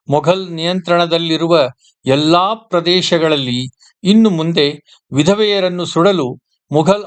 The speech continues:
ಅಧಿಕಾರಿಗಳು ಬಿಡಬಾರದು ಎಂದು ಔರಂಗಜೇಬ್ ಆದೇಶ ಹೊರಡಿಸಿದರು. ಈ ಆದೇಶ ಇಂದಿಗೂ ಚಾಲನೆಯಲ್ಲಿದೆ ಎನ್ನುತ್ತಾರೆ ನಿಕೋಲಾಯ್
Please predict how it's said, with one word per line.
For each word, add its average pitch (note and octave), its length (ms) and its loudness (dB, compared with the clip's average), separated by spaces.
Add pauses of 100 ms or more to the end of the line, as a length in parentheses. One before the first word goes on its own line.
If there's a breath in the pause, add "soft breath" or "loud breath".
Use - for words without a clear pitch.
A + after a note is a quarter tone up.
ಅಧಿಕಾರಿಗಳು F3+ 640 -2 (140)
ಬಿಡಬಾರದು F#3 640 0 (180)
ಎಂದು E3 220 -4 (560 soft breath)
ಔರಂಗಜೇಬ್ D3+ 640 0 (340)
ಆದೇಶ F#3 340 -2 (120)
ಹೊರಡಿಸಿದರು. F3+ 580 -2 (840 soft breath)
ಈ - 20 4 (240)
ಆದೇಶ D#3 340 -4 (540)
ಇಂದಿಗೂ E3+ 480 2 (260)
ಚಾಲನೆಯಲ್ಲಿದೆ D#3+ 800 -2 (600)
ಎನ್ನುತ್ತಾರೆ D#3+ 680 -2 (480)
ನಿಕೋಲಾಯ್ E3 600 0